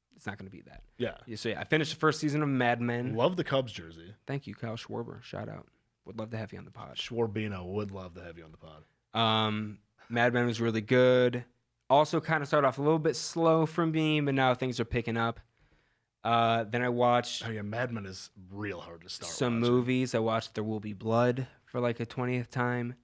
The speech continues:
Speaker 1: So good. That
Speaker 2: Yeah.
Speaker 1: movie is ten out of ten.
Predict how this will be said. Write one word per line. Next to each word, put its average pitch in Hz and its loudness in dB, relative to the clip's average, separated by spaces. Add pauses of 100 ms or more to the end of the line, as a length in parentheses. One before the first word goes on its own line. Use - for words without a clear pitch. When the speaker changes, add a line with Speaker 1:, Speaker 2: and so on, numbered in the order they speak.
(560)
Speaker 1:
So - -10
good. - -20 (520)
That 135 0
Speaker 2:
Yeah. 107 -4
Speaker 1:
movie 123 -4
is - -10 (540)
ten 226 2
out 208 4
of 127 -8
ten. 107 -6